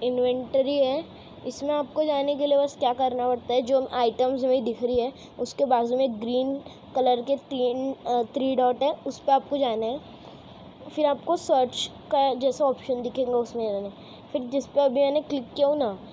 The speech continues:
आप एक crafting table बना लो। पहले कोई चीज़ मैं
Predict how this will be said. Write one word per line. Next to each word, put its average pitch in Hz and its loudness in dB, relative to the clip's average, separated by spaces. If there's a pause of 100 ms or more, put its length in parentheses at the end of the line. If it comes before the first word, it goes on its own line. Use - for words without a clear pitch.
(180)
आप 247 0
एक 302 -2
crafting 277 0
table 269 0
बना 226 0
लो। 214 -2 (1160)
पहले 247 0
कोई 262 0
चीज़ 247 -6
मैं 247 -2